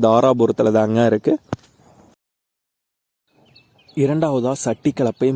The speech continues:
மற்றும் அதனுடைய விலை பத்தி பார்ப்பேங்க. சட்டி கலப்பை வந்து ராம்குமார் கம்பெனி கலப்பைங்க.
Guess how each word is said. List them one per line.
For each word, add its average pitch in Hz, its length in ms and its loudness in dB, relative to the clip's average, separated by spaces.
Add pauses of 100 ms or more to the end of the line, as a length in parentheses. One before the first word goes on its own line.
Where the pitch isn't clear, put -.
மற்றும் 151 320 -4
அதனுடைய 110 420 -2 (120)
விலை 123 200 0 (120)
பத்தி 113 180 -8 (100)
பார்ப்பேங்க. 110 340 -6 (260)
சட்டி 127 320 -6
கலப்பை 117 360 -2
வந்து 123 140 -2 (120)
ராம்குமார் 120 600 -4
கம்பெனி 113 340 -10
கலப்பைங்க. 110 400 -8